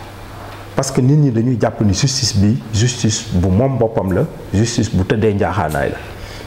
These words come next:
Maintenant, jafe-jafe yi am rek moom mooy justice bi, fu mu toll nii, nit ñi wóoluwuñu ko, parce que décision yu mu ya-, yàgg rendre, da ko rendre muy, euh,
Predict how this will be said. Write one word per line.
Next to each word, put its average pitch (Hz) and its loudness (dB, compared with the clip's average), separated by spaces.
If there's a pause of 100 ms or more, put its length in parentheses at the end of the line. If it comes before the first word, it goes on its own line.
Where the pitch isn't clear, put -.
(480)
Maintenant, 113 4 (100)
jafe-jafe 147 2
yi 123 2
am 101 0
rek 113 0
moom 127 4
mooy 101 2 (320)
justice 190 2
bi, 110 6 (500)
fu - 2
mu 185 6
toll 151 4
nii, 131 2 (380)
nit 135 6
ñi 147 6
wóoluwuñu 131 4
ko, - 0 (480)
parce - -2
que - 0
décision 185 4
yu 147 4
mu 226 6 (220)
ya-, 185 4
yàgg 185 4
rendre, 143 2 (480)
da 143 4
ko 170 4
rendre 196 4 (680)
muy, 180 6 (600)
euh, 147 6